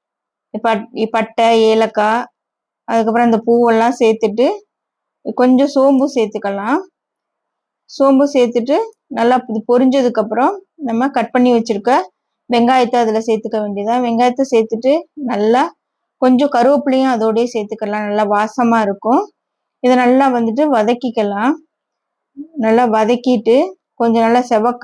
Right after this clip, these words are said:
வந்துட்டு வதக்கிக்கலாம். வதக்கிட்டு நம்ம வேக வச்சிருக்க அந்த சூப் இருக்கு பாத்தீங்களா, அதை வந்துட்டு இப்ப நம்ம அதோட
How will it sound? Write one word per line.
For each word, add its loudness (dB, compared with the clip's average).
வந்துட்டு -2
வதக்கிக்கலாம். -2
வதக்கிட்டு 2
நம்ம 2
வேக 0
வச்சிருக்க -4
அந்த -6
சூப் -2
இருக்கு 0
பாத்தீங்களா, -2
அதை 2
வந்துட்டு 0
இப்ப -4
நம்ம 0
அதோட 0